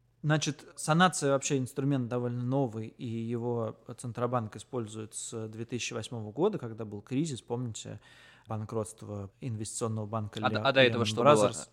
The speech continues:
Speaker 2: Они просто забивали на банкротящиеся банки?
Speaker 1: До этого не было такой процедуры, не было масштабного отзыва, не было масштабных проблем у банков, и у тех банков, которые нарушали законодательство или не справлялись с лицензией, просто,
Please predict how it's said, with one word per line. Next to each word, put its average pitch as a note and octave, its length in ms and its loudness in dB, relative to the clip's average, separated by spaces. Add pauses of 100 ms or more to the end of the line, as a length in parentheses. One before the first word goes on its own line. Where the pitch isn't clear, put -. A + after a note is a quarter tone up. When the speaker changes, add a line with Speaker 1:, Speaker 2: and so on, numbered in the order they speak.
Speaker 2:
Они G#2+ 200 -4
просто A2+ 300 -4
забивали A#2+ 460 6
на C3+ 100 -2
банкротящиеся G#2 680 -2
банки? E2 320 -12 (240)
Speaker 1:
До C#3+ 140 2
этого E3 520 8
не E3 220 8
было C3 200 4
такой B2+ 220 0
процедуры, D3 600 4
не D3 220 4
было C3 180 4
масштабного A#2+ 800 2
отзыва, C3+ 640 2
не C3+ 200 0
было B2+ 160 2
масштабных B2 640 0
проблем A2+ 420 -4
у G#2 40 -8
банков, D3 520 0
и B2 400 -2
у C3 120 -12
тех A#2 260 -2
банков, A#2+ 320 -2
которые A#2 300 -6
нарушали A#2 380 -4
законодательство A2+ 680 -4
или G#2+ 80 -8
не G#2+ 160 -8
справлялись A2+ 380 -4
с - 60 -12
лицензией, C3+ 440 -4
просто, B2 440 -6